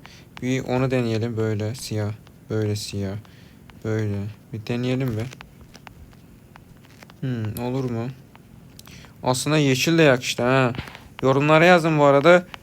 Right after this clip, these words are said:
hangi renk yakıştı. Ona göre bir diğer videoda onu göstereyim size. Ee, şimdi bakalım böyle. Bir de boz rengini deneyelim böyle. Oha.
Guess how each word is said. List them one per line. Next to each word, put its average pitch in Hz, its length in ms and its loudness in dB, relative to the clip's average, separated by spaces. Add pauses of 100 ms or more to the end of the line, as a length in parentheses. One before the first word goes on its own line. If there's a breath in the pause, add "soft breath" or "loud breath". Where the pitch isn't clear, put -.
hangi 147 300 2
renk 139 280 0
yakıştı. 135 480 -2
Ona 135 280 0
göre 139 240 2
bir 131 140 -2
diğer 135 260 2
videoda 131 480 0 (320 loud breath)
onu 131 180 -2
göstereyim 135 520 -2
size. 127 300 -4 (580 loud breath)
Ee, 110 360 -4
şimdi 117 320 -8
bakalım 113 440 -10
böyle. 107 300 -8 (340 loud breath)
Bir 143 60 -8
de 135 160 0
boz 135 260 4
rengini 131 420 0
deneyelim 113 460 -4
böyle. 107 220 -4
Oha. 117 400 -8